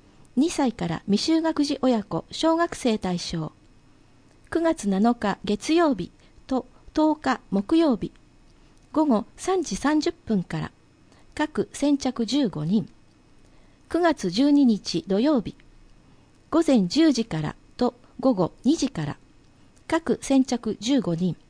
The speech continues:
けん玉で遊ぼう。小学生対象。九月十四日月曜日と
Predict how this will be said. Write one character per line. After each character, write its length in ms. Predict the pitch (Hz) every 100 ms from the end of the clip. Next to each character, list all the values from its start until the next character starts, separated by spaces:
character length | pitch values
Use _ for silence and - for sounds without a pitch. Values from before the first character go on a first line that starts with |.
| _ - _ _ _ - -
け 160 | 311 330
ん 80 | 320
玉 240 | 320 311
で 120 | 285 -
遊 220 | - 262
ぼ 260 | 226 170 -
う。 40 | - - _
小 220 | - 339
学 200 | 349 370
生 240 | - 254 202
対 180 | 185 175
象。 380 | - 170 160 - - - _ _ _ _ _
九 120 | 320
月 280 | 330 294 185
十 240 | 185 320
四 200 | 240 165 - _
日 160 | 185 - -
月 300 | 196 - 320
曜 160 | 330
日 160 | 196 - - - - -
と 220 | 269 -